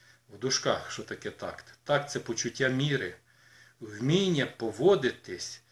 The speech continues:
додержуватись правил пристойності. На зауваження не зреагувала, поведінка вчителя внесла незрозумілість в педагогічний процес.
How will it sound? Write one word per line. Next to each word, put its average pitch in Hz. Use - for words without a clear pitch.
додержуватись 135
правил 160
пристойності. 135
На 104
зауваження 127
не 151
зреагувала, 120
поведінка 131
вчителя 110
внесла 139
незрозумілість 151
в -
педагогічний 143
процес. 123